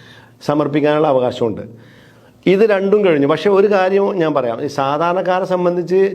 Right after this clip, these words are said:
ജില്ലാ കളക്ടറുടെ അടുത്ത് പോ-, പോക്കോ അല്ലെങ്കിൽ തിരുവനന്തപുരത്തേക്ക് പോക്കോ അത്ര എളുപ്പമുള്ളൊരു കാര്യമല്ല. നമുക്ക് ഏറ്റവും ഈസിയായ പ്രോസസ്സ് അതിൻ്റെ ഫസ്റ്റ് സ്റ്റേജിൽ തന്നെ അത് ബി എൽ ഒയുമായി മുഖാമുഖം ചെയ്ത് തീർക്കുക എന്നുള്ളതാണ്.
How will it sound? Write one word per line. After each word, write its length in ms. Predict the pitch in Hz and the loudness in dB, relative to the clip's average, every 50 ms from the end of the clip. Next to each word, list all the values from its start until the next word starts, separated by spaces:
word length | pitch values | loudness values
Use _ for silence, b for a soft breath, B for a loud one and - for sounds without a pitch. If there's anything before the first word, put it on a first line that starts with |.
| 151 | -2
ജില്ലാ 180 | 143 151 156 165 170 | -2 0 0 0 0
കളക്ടറുടെ 260 | 170 175 165 175 180 | 0 0 0 -2 -2
അടുത്ത് 160 | 170 160 175 170 | 0 0 0 0
പോ-, 180 | 170 170 175 170 170 - - | 0 0 -2 -4 -6 -4 -2
പോക്കോ 240 | 165 165 165 165 170 165 160 | -2 -2 0 0 0 0 0
അല്ലെങ്കിൽ 240 | 160 165 170 165 165 160 151 | 0 -2 -2 -4 -4 -4 -2
തിരുവനന്തപുരത്തേക്ക് 640 | 147 151 151 156 156 160 160 151 160 170 156 170 151 | 0 2 2 2 0 0 -2 0 -2 -2 -2 0 0
പോക്കോ 220 | 165 160 147 156 165 151 | -2 -2 -2 -2 -2 -2
അത്ര 160 | 139 - 165 165 151 | -2 0 0 0 2
എളുപ്പമുള്ളൊരു 360 | 151 - 160 165 156 147 143 139 | 0 0 0 0 0 0 0 0
കാര്യമല്ല. 280 | 123 107 101 101 101 98 98 - B B B B B B B B 123 | -2 -2 -4 -10 -12 -14 -18 -20 B B B B B B B B -2
നമുക്ക് 220 | 127 143 147 180 175 | 0 0 2 0 0
ഏറ്റവും 220 | 165 175 202 208 196 185 | 2 2 2 2 2 2
ഈസിയായ 340 | 190 180 185 196 185 185 185 180 175 | 0 0 2 2 2 2 2 2 2
പ്രോസസ്സ് 320 | 175 175 170 175 165 185 175 | 0 0 0 -2 -2 0 0
അതിൻ്റെ 220 | 170 170 170 170 170 - | 0 0 -2 -2 0 -2
ഫസ്റ്റ് 360 | 156 147 - - - - 170 143 - - - - - | -2 -2 -4 -8 -8 -6 -6 -6 -6 -10 -16 -20 -10
സ്റ്റേജിൽ 340 | - - 156 156 143 151 139 139 | -4 -2 0 0 0 -2 -2 -2
തന്നെ 220 | 143 127 123 131 160 170 B B B B B B B - | -2 -2 -2 -4 -4 -6 B B B B B B B -2
അത് 80 | 160 175 180 170 | 0 2 2 2
ബി 80 | 180 180 190 185 | 2 2 2 2
എൽ 80 | 180 185 185 | 2 2 2
ഒയുമായി 260 | 185 185 180 175 170 170 170 | 2 2 2 2 2 0 0
മുഖാമുഖം 420 | 160 147 156 156 160 156 160 175 180 170 - | 0 0 0 0 0 0 0 -2 -2 -2 -2
ചെയ്ത് 240 | 160 151 156 156 170 165 | -2 -2 0 0 0 0
തീർക്കുക 260 | 160 151 131 127 151 143 | -2 -2 -2 -2 0 0
എന്നുള്ളതാണ്. 380 | 135 127 123 113 104 95 95 | 0 -2 -2 -4 -4 -6 -10